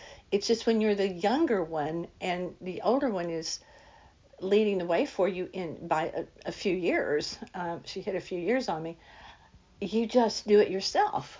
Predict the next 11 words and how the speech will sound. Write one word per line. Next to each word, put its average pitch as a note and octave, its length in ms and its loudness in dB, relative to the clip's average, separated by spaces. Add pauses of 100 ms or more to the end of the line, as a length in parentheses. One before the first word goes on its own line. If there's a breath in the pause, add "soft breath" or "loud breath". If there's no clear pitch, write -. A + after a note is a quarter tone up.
You, G3+ 160 0
you, F#3+ 440 -4 (680)
your G3+ 240 2
older G#3+ 260 2
sibling A3+ 540 0
doesn't G3+ 260 4
have G#3 140 0
to - 80 -12
say G3 200 -4
a D#3 80 0
word, E3+ 440 -4